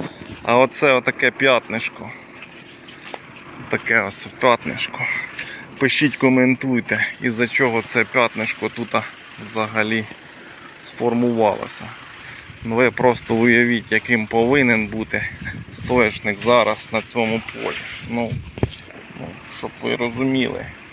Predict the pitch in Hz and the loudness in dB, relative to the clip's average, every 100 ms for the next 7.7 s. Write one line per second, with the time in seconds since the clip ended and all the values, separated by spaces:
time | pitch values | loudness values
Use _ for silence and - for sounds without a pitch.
0 | - - - - - - - - 131 113 | -20 -20 -20 -18 -16 -14 -8 -6 -2 -2
1 | 101 - 139 123 135 117 95 - - - | -2 0 2 2 2 2 2 -2 -12 -14
2 | - - - 123 127 139 135 120 113 - | -16 -16 -2 0 2 2 2 0 -6 -4
3 | 117 117 - 131 131 120 123 123 110 - | 2 2 4 6 6 6 6 4 4 2
4 | - 107 113 - - 104 104 - - - | 0 0 0 -2 -2 0 0 -4 -6 -14
5 | 90 - - - - - - - - - | -16 -16 -16 -16 -16 -16 -16 -18 -12 0
6 | 113 - 143 - 123 120 139 131 107 - | 0 4 2 4 2 4 6 4 2 -2
7 | 101 107 - 131 120 - 101 | -2 -2 4 4 4 2 -2